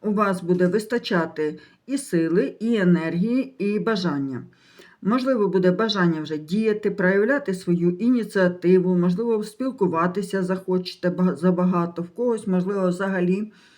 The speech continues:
піде такий імпульс, і щось нове ви започаткуєте саме в цей день. На роботі, можливо, у вас будуть якісь, е, пропозиції або переговори, все буде вдалим. Хтось навіть може заключити контракти або,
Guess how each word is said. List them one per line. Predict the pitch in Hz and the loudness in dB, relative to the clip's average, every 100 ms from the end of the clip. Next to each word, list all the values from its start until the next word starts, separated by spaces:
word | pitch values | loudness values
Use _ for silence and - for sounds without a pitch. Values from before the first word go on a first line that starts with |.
| - _ - | -20 _ -4
піде | 226 226 214 | 0 0 0
такий | 185 202 185 185 | -4 -4 -4 0
імпульс, | 190 180 180 180 196 | 0 0 -4 -4 -6
і | |
щось | 190 202 180 | -2 -2 0
нове | 185 180 233 | -2 0 -2
ви | 190 202 | 0 0
започаткуєте | 185 190 190 185 185 - 180 190 226 | 0 -4 -4 -4 -6 2 4 4 0
саме | 220 170 170 180 | -6 -4 0 -2
в | |
цей | 180 185 | -2 -2
день. | 180 147 139 123 - - - - | -2 -2 -4 -6 -14 -20 -20 -10
На | 196 226 | -4 0
роботі, | 226 208 196 196 | 2 2 2 2
можливо, | 190 185 202 190 180 185 180 180 175 | 0 2 4 4 6 6 6 6 2
у | 180 | 2
вас | 185 180 170 | 4 4 4
будуть | 180 175 175 | 2 2 0
якісь, | 175 - 175 175 - | -4 0 0 0 -2
е, | 165 165 160 | -2 0 -2
пропозиції | 185 202 190 175 180 226 254 - 226 214 208 - | -2 -2 2 0 2 0 0 -4 -2 2 2 2
або | 165 185 180 | 0 0 2
переговори, | 175 170 170 151 196 240 208 | 2 2 0 0 2 4 2
все | 180 - 196 | 0 -2 -2
буде | 175 175 | 0 -2
вдалим. | 147 131 170 160 170 220 262 | -2 0 -2 0 0 0 -2
Хтось | - 208 196 | -2 -2 0
навіть | 185 180 175 | 2 2 4
може | 180 175 175 | 2 2 0
заключити | 185 185 208 185 175 165 | -2 -4 -6 -2 -4 -4
контракти | 175 170 196 233 220 - | -6 -4 -2 -2 -4 0
або, | 175 156 175 175 | 0 2 2 2